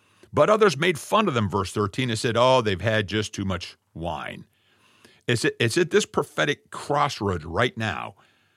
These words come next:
that when the charismatic Peter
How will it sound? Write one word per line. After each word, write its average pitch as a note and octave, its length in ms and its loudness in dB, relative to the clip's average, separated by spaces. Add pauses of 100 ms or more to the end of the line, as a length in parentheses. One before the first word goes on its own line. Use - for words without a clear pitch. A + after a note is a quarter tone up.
(460)
that B2 100 4
when C3 160 2
the G#2 80 0
charismatic C#3 760 -2 (120)
Peter E2 500 -4